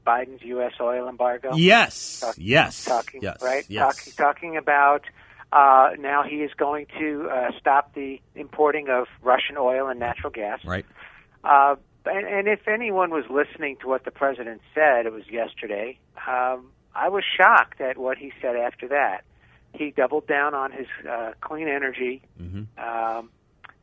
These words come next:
Speaker 1: issue and, uh, basically said that, uh, "Hey, oil companies, if you want to, there's n-, we're not stopping and we're not
Speaker 2: <laughs>
Speaker 1: impeding
Speaker 2: Right.
Speaker 1: oil companies from,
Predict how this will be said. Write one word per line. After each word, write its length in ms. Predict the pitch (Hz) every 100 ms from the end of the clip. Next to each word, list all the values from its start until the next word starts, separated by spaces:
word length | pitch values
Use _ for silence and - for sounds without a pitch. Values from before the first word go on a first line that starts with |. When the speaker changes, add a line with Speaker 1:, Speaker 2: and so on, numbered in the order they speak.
| _ _ _ -
Speaker 1:
issue 500 | 156 139 - 160 196
and, 440 | 156 143 139 139 147
uh, 240 | 135 135 127 _
basically 760 | 160 165 - 147 156 160 151 - - -
said 260 | 165 151 -
that, 260 | 147 139 _
uh, 220 | 147 143
"Hey, 280 | - 214 170
oil 240 | 131 156 170
companies, 440 | - 170 170 170
if 180 | 139 -
you 120 | 160
want 280 | 151 156 165 -
to, 320 | 165 165 165 151
there's 160 | - -
n-, 140 | 151
we're 120 | 160 170
not 180 | 180 -
stopping 440 | - 151 151 156 156
and 100 | 135
we're 80 | 143
not 200 | 143 143
Speaker 2:
<laughs> 280 | 139 147
Speaker 1:
impeding 300 | 160 156 151
Speaker 2:
Right. 160 | 160 143
Speaker 1:
oil 60 | 143
companies 460 | - 147 139 139 -
from, 260 | 143 135